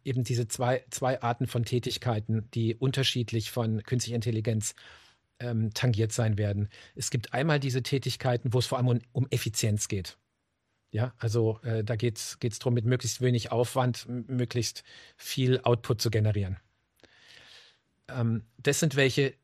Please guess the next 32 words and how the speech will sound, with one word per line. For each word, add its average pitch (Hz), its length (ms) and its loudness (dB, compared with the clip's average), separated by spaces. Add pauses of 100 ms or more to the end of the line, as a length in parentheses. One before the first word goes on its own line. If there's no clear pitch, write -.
da 131 240 2
eignet 123 260 0
sich - 140 -2
künstliche 123 420 0
Intelligenz 110 640 0
sehr, 104 240 -2
sehr 104 140 0
gut - 340 -10 (560)
für. 98 380 -4 (180)
Also, 110 400 0
we-, 123 140 0
wenn, 123 220 2
wenn's 123 220 2
darum 123 220 4
geht, 117 380 0
ähm, 110 260 2 (1900)
sagen 120 160 0
wir 120 80 2
mal, 113 300 2
in, 127 100 0
in - 180 0
der 123 100 6
Personalisierung, 113 880 2
ne, 120 140 2
was 120 140 -2
da, 113 320 2
was 123 160 -4
da 117 320 2
Kunden 127 320 2
zugesendet 110 600 0
werden 104 260 0
soll. 104 260 -2